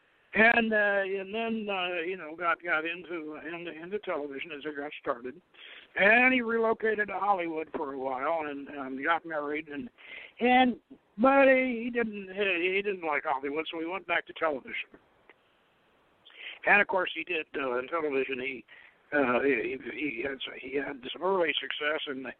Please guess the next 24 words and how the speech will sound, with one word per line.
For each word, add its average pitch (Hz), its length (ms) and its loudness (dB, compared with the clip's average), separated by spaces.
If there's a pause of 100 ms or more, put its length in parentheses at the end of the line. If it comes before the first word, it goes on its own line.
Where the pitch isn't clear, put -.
(320)
and 143 340 6
Marty, 165 540 4 (400)
that, 147 160 -2 (180)
that, 135 340 -6
uh, 117 320 -4 (100)
that 160 160 4
was 143 120 -2 (100)
originally 139 600 -4 (300)
a 120 40 2
television 131 560 0 (100)
show, 113 300 -8 (380)
uh, 120 280 4
that 120 120 0
he 110 120 6
did, 139 200 4 (260)
and 139 420 6
he 131 200 0
t-, 147 220 2
took - 160 2
it 160 100 -6
to 135 100 0
Hollywood 151 600 2 (160)
and, 151 380 0
uh, 139 180 4